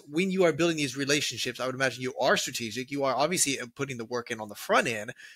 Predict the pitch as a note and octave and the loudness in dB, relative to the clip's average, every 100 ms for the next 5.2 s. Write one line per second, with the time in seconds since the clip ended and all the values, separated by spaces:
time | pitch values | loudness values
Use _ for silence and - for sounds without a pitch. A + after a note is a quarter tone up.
0 | - - A3 G3 E3 D3 B2+ C#3+ D3+ - | -12 2 6 8 6 4 0 2 2 0
1 | C3+ B2 B2 B2+ B2+ - A#2+ B2+ A#2+ A#2 | -4 -4 -4 -2 -2 -4 0 0 2 -2
2 | - A2+ A2 G2 _ _ B2+ D#2+ - - | -2 -2 -4 -10 _ _ -10 -10 -12 -14
3 | - - - - - - C#3+ - F3+ C#3+ | -8 -8 -10 -18 -14 0 4 4 2 -2
4 | B2 G#2+ B3+ A3+ F3 C3+ C3 - A2+ G#2+ | -6 -4 0 0 0 0 -2 -2 -2 -2
5 | - A#2+ | -4 -10